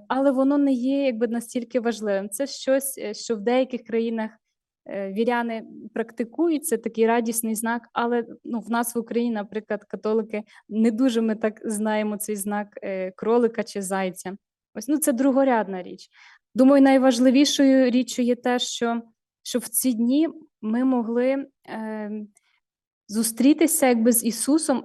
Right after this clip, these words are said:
Якщо навіть, наприклад, м, щоб ми усвідомили, що Він не помер і воскрес дві тисячі років тому,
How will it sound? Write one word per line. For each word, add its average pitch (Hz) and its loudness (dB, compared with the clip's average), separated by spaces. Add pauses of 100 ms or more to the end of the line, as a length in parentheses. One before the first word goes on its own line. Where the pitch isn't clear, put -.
(100)
Якщо 240 0
навіть, 320 2 (460)
наприклад, 247 0 (240)
м, 202 -6
щоб 247 2
ми 285 8
усвідомили, 285 4
що 233 -2
Він 285 6
не 277 6
помер 294 0
і 277 0
воскрес 202 -2
дві 208 -4
тисячі 214 -4
років 202 -8
тому, 196 -8